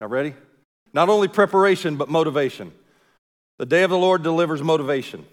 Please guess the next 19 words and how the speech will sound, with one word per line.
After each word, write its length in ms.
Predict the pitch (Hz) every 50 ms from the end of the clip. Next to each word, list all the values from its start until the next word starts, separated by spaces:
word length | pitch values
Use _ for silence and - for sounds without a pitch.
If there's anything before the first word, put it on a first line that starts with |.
| _ _ _ _ _ -
Motivation 500 | 139 180 208 175 214 214 202 - 196 165
for 160 | - 180 165
who? 200 | 165 196 156 120 - - - - - - -
As 340 | 170 185 180 165 - - - - - - _ _ _ _ _ _ _ _ _ -
verse 180 | - 185 165 -
ten 480 | - 226 247 254 262 254 247 233 214 - - - - _ _ _ _ _ _ _ _ _ _ _ _ _ _ _ _ _ _ _ _ _ _ _ _ _ _ _ _ _ _ _ _ _ -
promotes 680 | - - 185 175 175 180 185 190 185 185 - - - - - _ _ -
preparation 760 | - 196 180 - 175 170 175 190 196 - - 185 175 165 151 - - - -
for 120 | - 180
the 160 | 151 156 156
unbeliever, 640 | 165 180 175 156 170 175 180 180 160 165 165 151 - - - - _ _ -
the 80 | 110 117
rest 320 | 123 143 175 185 - -
of 40 | 180
the 100 | 156 151
chapter 540 | - - 165 151 147 - - 127 120 117 104 -
should 220 | - - 147 107
promote 360 | - 143 135 135 135 131 123 -
motivation 720 | 131 135 139 139 135 123 139 135 120 - - 101 85